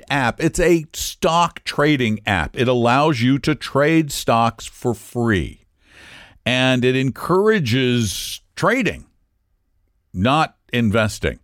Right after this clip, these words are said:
You can buy s-, now, if you were buying E T Fs with it and you're holding them long term and you're not paying a commission, more power to you. But don't trade in the app. And also, you can't buy mutual funds. You can buy E T Fs.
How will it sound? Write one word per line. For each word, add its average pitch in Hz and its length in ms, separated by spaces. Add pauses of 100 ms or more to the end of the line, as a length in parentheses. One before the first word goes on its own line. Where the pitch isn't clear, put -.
(540)
You 123 140
can 123 180
buy 131 280
s-, - 160
now, 170 340
if 127 160
you 131 120
were 127 80
buying 175 300
E 151 140
T 135 240
Fs 139 180
with 127 220
it 131 160 (140)
and 104 160
you're 90 120
holding 127 300
them 120 140
long 117 260
term 120 320
and 92 80
you're 90 100
not 104 160
paying 113 200
a 104 40
commission, 110 500 (440)
more 107 260
power 90 340
to - 140
you. 62 200 (560)
But 123 240
don't 147 260
trade 117 640 (120)
in 82 160
the 78 140
app. - 300 (420)
And 131 300
also, 139 320
you 95 180
can't 131 320
buy 117 220
mutual 101 480
funds. 69 300
You 78 40
can 139 240
buy 131 180
E 123 140
T 110 240
Fs. 107 360